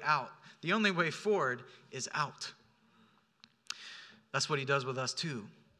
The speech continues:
where the only way forward out of the ruts we've gotten ourselves into is out, the redemption of God. But there's an angle here too in our passage that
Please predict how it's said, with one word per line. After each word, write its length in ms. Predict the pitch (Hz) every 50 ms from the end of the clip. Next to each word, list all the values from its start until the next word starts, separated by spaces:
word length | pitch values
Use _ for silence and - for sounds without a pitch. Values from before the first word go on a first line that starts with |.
| _ _ _ _ _ _ _ - -
where 120 | 120 123
the 140 | 110 131 139
only 200 | 147 151 151 143
way 180 | 131 139 131
forward 540 | 131 - - 180 185 180 147 127 120 117 117 -
out 140 | 127 131 139
of 140 | 135 123 110
the 100 | 123 120
ruts 280 | 120 139 160 156 - -
we've 140 | 156 139 123
gotten 280 | 147 143 139 139 135
ourselves 460 | 131 123 120 - - 143 131 120 110 127
into 400 | 139 139 113 - 120 110 101 -
is 160 | - 113 - -
out, 340 | - - - - - - - - - - _ - - - - - - - _ _
the 80 | - 110
redemption 540 | 107 117 110 127 127 123 - - 120 110
of 100 | 107 104
God. 380 | 110 120 113 110 110 101 85 - - - - - -
But 140 | 160 170 -
there's 200 | 247 262 226 226
an 100 | 190 -
angle 340 | 196 214 233 233 220 190
here 220 | 147 131 175 165 151
too 380 | 156 - 180 180 151 127 104 - - - - - - - _
in 140 | 143 143 151
our 100 | 151 147
passage 600 | - - 165 160 156 151 - 131 117 104 - - -
that 220 | - 139 127